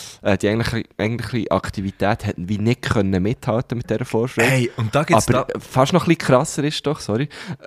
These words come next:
Speaker 1: ähm, we-, wenn er eben die Vorfreude wie bestätigt wird,
Speaker 2: Ja.
Speaker 1: dann kommt so ein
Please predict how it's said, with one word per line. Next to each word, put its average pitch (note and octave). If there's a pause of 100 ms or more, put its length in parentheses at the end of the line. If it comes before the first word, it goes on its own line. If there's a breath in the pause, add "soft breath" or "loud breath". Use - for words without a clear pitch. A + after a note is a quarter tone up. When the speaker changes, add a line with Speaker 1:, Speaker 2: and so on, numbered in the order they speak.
(140)
Speaker 1:
ähm, G#2
we-, G#2+
wenn G#2+
er A2+
eben C#3 (880)
die A2+
Vorfreude A#2
wie A#2+
bestätigt A2
wird, - (220)
Speaker 2:
Ja. A#2+ (880 loud breath)
Speaker 1:
dann B2+
kommt B2+
so -
ein -